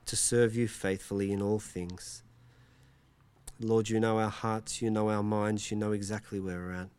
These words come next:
Help us where we're at, Lord. Intervene. Provoke us, Lord, that we may seek you with our whole heart. Cause us, Lord, to seek you and to know you. Give us a greater affection for your word and to do your will.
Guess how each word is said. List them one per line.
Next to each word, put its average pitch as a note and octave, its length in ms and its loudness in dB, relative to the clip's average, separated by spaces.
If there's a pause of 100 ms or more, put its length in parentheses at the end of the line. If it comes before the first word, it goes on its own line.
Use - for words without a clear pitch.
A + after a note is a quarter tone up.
(540)
Help A#2+ 300 0
us - 220 -8
where F#2 160 -4
we're F#2 120 -6
at, F2+ 200 -8
Lord. F#2 320 -10 (420)
Intervene. G#2 760 0 (500)
Provoke B2 500 2
us, A2 300 -2
Lord, G#2+ 240 0
that G#2 80 0
we G#2+ 160 0
may G2+ 180 0
seek - 380 -2
you A2+ 80 0
with G#2 160 -2
our G#2 140 0
whole A2 240 2
heart. F#2 380 -8 (1120)
Cause C#3 380 8
us, G#2+ 320 0
Lord, G#2 380 2
to - 140 -4
seek A2+ 440 0
you G2 160 0
and G2 120 0
to G2+ 100 -4
know G2 220 2
you. F#2+ 280 -4 (600)
Give C#3 140 2
us B2 160 0
a A#2 60 -2
greater A2 400 2
affection G#2 480 -6
for - 160 -8
your G#2 200 0
word G#2 380 -2
and G2+ 120 -4
to G#2 100 -6
do G#2+ 160 -4
your G#2 320 -2
will. G#2+ 320 -6